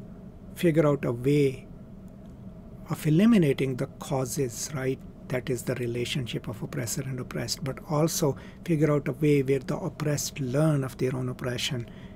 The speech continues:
and strive to change it, and in the process, change the system in which they exist. So much of what we read these days, decolonialism and decolonial thinking,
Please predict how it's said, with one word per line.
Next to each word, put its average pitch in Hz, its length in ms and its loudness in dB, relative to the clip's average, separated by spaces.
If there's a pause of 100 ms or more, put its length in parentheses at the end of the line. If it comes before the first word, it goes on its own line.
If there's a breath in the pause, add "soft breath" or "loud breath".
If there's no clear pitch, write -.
(380 loud breath)
and 135 140 -4
strive 131 480 -2
to 139 120 -6
change 127 480 -2
it, 147 180 -10
and 156 200 -2
in 131 120 -2
the 127 80 -2
process, 127 600 -2 (320 loud breath)
change 135 320 -2
the 123 100 -4
system - 460 -2
in 127 140 -2
which 120 220 -8
they - 100 -6
exist. - 480 -8 (280 loud breath)
So 208 200 6
much 202 400 8
of 254 240 4
what 196 280 4
we 180 220 8
read 160 400 4
these 147 280 6
days, 131 320 6
decolonialism 139 1300 2
and 123 160 -2
decolonial 131 760 0
thinking, 135 480 -2